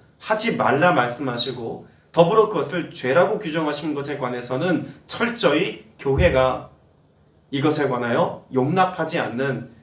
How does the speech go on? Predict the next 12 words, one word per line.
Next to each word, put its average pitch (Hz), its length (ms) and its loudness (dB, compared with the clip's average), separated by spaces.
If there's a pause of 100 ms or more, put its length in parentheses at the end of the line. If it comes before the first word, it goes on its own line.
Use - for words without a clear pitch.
(180)
견고한 147 540 -2
믿음의 135 420 -2
자세를 123 460 -4
갖는 110 320 -8
것은 117 540 -4 (260)
중요한 127 720 -2 (300)
본이 151 280 -2
되는 131 320 0
태도라고 123 600 -6
말할 120 280 -2
수 117 200 -10
있겠죠. 117 680 -8